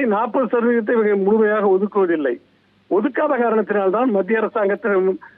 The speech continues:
இருந்து மத்திய அரசாங்கம் நிதி ஒதுக்கம் இருக்கிறது. உதாரணத்திற்கு சொல்ல வேண்டும் என்று சொன்னால், நேற்றைக்கு கூட நிதியமைச்சர் தமிழ-,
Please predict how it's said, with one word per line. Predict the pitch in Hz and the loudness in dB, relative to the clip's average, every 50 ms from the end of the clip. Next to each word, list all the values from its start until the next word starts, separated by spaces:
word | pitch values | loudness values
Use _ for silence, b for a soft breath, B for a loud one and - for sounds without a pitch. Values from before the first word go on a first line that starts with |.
| B B | B B
இருந்து | - 220 208 214 196 190 233 220 202 | -4 -2 0 0 0 0 0 0 0
மத்திய | 196 190 190 190 190 247 240 | 0 -2 -2 0 0 0 0
அரசாங்கம் | 226 196 180 208 202 202 208 226 220 | 0 0 0 0 0 0 0 0 0
நிதி | 202 202 214 214 247 | 0 0 0 2 2
ஒதுக்கம் | 240 220 202 180 214 196 190 | 2 2 2 2 0 0 0
இருக்கிறது. | 185 175 - - 165 151 135 131 - b b b b _ - | 0 0 0 -2 0 0 0 -2 -4 b b b b _ -4
உதாரணத்திற்கு | 196 196 247 262 262 269 240 269 247 208 226 | -2 -2 0 0 -2 -2 -2 -2 -2 -2 0
சொல்ல | 202 226 214 214 | 0 0 2 2
வேண்டும் | 208 208 202 196 | 0 0 0 0
என்று | 190 190 175 | 0 -2 -2
சொன்னால், | 226 214 214 220 202 | -2 -4 -4 -2 0
நேற்றைக்கு | 190 196 196 202 202 202 190 | -2 -2 0 -2 -4 -4 -4
கூட | - 240 220 220 214 | -4 -2 -2 0 0
நிதியமைச்சர் | 202 190 190 202 220 214 208 190 - 214 185 - | 0 0 0 0 0 0 0 0 -2 -4 -4 -2
தமிழ-, | 196 180 196 202 202 190 | -2 0 2 2 2 0